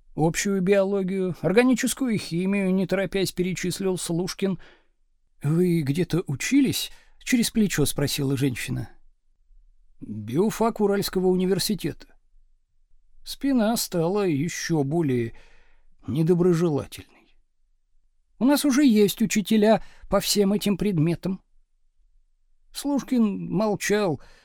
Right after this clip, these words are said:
фотогенично улыбаясь. Женщина начала нервно перебирать свои бумаги.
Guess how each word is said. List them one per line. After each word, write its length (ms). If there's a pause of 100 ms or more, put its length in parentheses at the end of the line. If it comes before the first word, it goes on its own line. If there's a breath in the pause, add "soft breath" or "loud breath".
(400 soft breath)
фотогенично 920
улыбаясь. 800 (800)
Женщина 580
начала 420
нервно 420
перебирать 520
свои 300
бумаги. 600